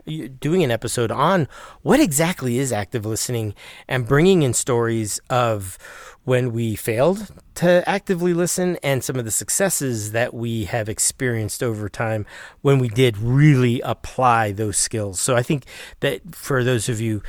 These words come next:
out there who are interested in this series, I think that might be a really neat one to listen to. So hang on to that. We might, we might put that one out here sooner than later. But listening, and if you don't know what active listening is, definitely do a web search on it. Get some of those tips, but it starts with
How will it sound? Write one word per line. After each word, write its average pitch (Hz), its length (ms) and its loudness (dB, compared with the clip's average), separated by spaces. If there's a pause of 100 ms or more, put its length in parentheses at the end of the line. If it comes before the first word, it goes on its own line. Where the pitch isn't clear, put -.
(160)
out 127 240 4
there 117 160 2
who 120 140 0
are 113 100 2
interested 117 380 -2
in 113 80 0
this 101 140 -4
series, 143 460 4 (280)
I 127 80 2
think 127 100 2
that 120 120 2
might 117 160 2
be 117 100 0
a 101 60 0
really 110 400 4
neat 113 240 2
one 107 180 -4
to - 120 -6
listen 104 240 -4
to. 90 140 -8
So 98 200 -6
hang 208 280 0
on 269 140 2
to 170 80 2
that. 104 140 2
We 131 60 0
might, 160 220 -2 (100)
we 160 120 -2
might 170 220 -2
put 165 160 -4
that 156 180 0
one 139 320 0 (240)
out 131 240 0 (280)
here 117 180 -6
sooner 127 300 -2
than 107 180 -4
later. 101 280 -4
But 131 240 0 (580)
listening, 135 440 4
and 123 80 4
if 120 100 0
you 156 80 2
don't 165 240 4
know 143 140 4
what 135 180 0
active 127 340 0
listening 127 380 -2
is, 120 340 -2 (220)
definitely 139 360 0
do 110 240 0
a 104 60 0
web 110 300 -2
search 113 300 -4
on 110 180 -2
it. 110 180 -6 (160)
Get 151 160 -2
some 147 240 0
of 113 180 -2
those 107 260 -2
tips, - 320 -8
but 107 120 -6
it 101 200 -10
starts 131 440 0
with 107 280 -8